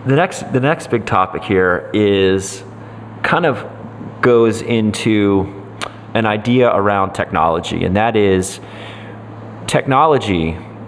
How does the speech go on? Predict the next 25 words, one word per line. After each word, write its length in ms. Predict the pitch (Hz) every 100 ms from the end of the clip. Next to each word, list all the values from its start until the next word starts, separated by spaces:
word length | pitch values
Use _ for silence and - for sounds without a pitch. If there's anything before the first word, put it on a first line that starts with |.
| - - - -
was 180 | 127 110
really 460 | 127 127 117 107 95 -
became 480 | - 117 - 110 104
prolific 440 | - 104 107 110
in 80 | 101
our 120 | 87
lives 600 | 87 87 87 85 87 - -
over 260 | 98 101 95
the 120 | 87
last 540 | 85 82 85 - - - -
ten 540 | - 95 90 85 85 -
to 80 | 90
fifteen 440 | 92 82 - 85
years. 280 | 85 69 -
And 100 | 92
so 100 | 104
someone 300 | - 151 139
like 140 | 107
me, 160 | 98 95
I'm 100 | 95
thirty-five 420 | 95 90 92 85
years 160 | 82 78
old, 300 | 95 92 92 - - - - - - - -
I'm 180 | 117
a 60 | 135